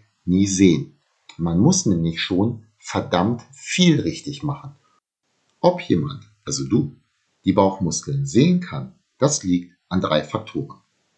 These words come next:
Die gute Nachricht vorneweg, jeder hat diese Bauchmuskeln. Auch du. Ob die jetzt ausgeprägter sind oder nicht, das kann ich dir nicht sagen. Hm,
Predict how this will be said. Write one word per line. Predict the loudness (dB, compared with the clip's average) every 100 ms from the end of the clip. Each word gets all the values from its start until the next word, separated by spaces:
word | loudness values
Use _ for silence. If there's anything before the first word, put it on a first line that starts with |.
| _ _ -6
Die | 0
gute | 4 6 6
Nachricht | 4 2 -4
vorneweg, | 0 2 2 0 -4 -14 -14
jeder | -4 0 2 0
hat | -4 -4
diese | -2 0
Bauchmuskeln. | 0 -2 -4 -6 -6 -8 -14 -18 _ _ _
Auch | -6 -4
du. | 0 0 0 -14 _ _
Ob | -2 0
die | 0
jetzt | -2 -2
ausgeprägter | 0 2 0 -2 0 -4 0 -2
sind | -2 -4 -4
oder | -4 -2
nicht, | -2 -2 -6 _
das | -6 -4
kann | -8
ich | -4
dir | -4
nicht | -4 -6
sagen. | -6 -6 -8 _ -20 -20 -20 -20 _ -4
Hm, | 0 2 0 -4